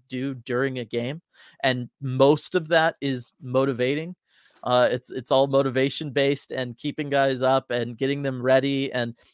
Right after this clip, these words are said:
Hackstall's done a really good job this year of, you know, generally we're not seeing the slow starts to games or the slow starts to periods that we've seen, uh, in years past. So maybe this is just kind of that latest challenge for him,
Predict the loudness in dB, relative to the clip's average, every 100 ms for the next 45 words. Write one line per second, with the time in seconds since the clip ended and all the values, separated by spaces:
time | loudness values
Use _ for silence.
0 | _ 2 4 4 0 2 -2 0 0 0
1 | -2 2 2 2 0 -4 -4 -2 0 -2
2 | -4 -16 -10 -8 -8 _ _ -12 -2 0
3 | 2 2 0 0 -2 -2 -4 -10 -8 -8
4 | -10 -4 -4 -4 -2 -2 -4 -12 -6 -6
5 | -6 -10 -12 -6 -6 -2 -2 -2 -10 -8
6 | -2 0 -2 -4 -12 -12 -10 -10 -10 -12
7 | _ _ _ -2 2 2 0 -4 -2 -2
8 | -4 -8 0 2 2 -4 -8 -4 -2 -2
9 | -4 -8 -10 -10 -6 -4 -2 -2 -2 -4
10 | -4 -4 -8 -4 -4 -4 -6 -8 -8 -6
11 | -6 -8